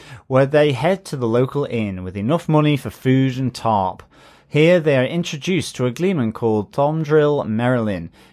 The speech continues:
who gives the two friends some very useful and expensive life lessons. The helpful serving lady Dana gives them work in exchange for food and shelter, but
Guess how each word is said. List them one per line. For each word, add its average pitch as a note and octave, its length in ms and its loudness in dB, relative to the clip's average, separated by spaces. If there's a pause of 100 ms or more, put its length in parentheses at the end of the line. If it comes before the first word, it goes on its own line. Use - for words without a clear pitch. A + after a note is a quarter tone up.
who D#3+ 100 -2
gives G#3+ 380 0
the F3 100 -4
two G3+ 220 -4
friends F3 400 0
some C#3+ 280 -2
very D3+ 280 4
useful C3 640 -2
and A#2+ 400 -4
expensive G2+ 760 -4
life G#2+ 320 -6
lessons. F2+ 640 -8 (520)
The G#2+ 100 -2
helpful D3 340 0
serving D#3 440 2
lady C#3 340 -2
Dana D#3 440 -2 (260)
gives G3+ 260 0
them G3 200 0
work D#3 380 2
in G#2+ 80 -2
exchange A#2 500 -4
for G2 120 -14
food A2 320 -4
and F#2+ 120 -6
shelter, A2+ 540 -2 (460)
but D#3 340 2